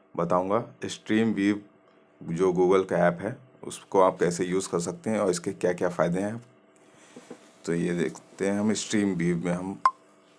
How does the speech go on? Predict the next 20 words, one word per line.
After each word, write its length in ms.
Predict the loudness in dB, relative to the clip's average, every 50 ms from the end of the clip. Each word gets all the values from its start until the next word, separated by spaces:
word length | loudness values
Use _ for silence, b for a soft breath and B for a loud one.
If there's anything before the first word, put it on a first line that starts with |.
| _ -12
ये 180 | -6 -4 -2 0
ओपन 360 | 0 0 -2 -2 -4 -4 -2
किया 160 | 0 0 0
हमने, 240 | 2 2 0 -2 -4 -6 -10 -20 -20 -20 -20 -20 _ -20 -20 -20 -20 -18 -16 -10
गॉट 260 | -2 0 0 2 2 0
इट। 200 | -2 -4 -2 0 -2 -2 -2 -4 -20 _ _ _ _ _ _ _ _ _ B B B B B B B B -6 -4
और 100 | -2 0
यहाँ 220 | 2 2 2 2
पे 200 | 2 2 2 2
लोकेशन 460 | 2 0 -2 -4 -4 -6 -4 -4 -2 -2
डालना 260 | 0 0 0 -2 -2
है 160 | -4 -4 -6 -8 -6
कोई 200 | -4 -2 -2 0
भी 180 | -2 -2 -6 -8 -8 -12 -18 -20 -20 -20 -12 -8
नियर, 260 | -4 -2 -2 0 0 -2 -4 -6 -10 B B B B B B B B B B B B
जिसको 260 | -8 -8 -2 2 4
आप 280 | 6 6 4 4 0 -2
देखना 300 | -2 -2 -2 0 -2 -2
चाहते 300 | 0 0 0 0 0 -2
हैं 200 | -4 -6 -6 -8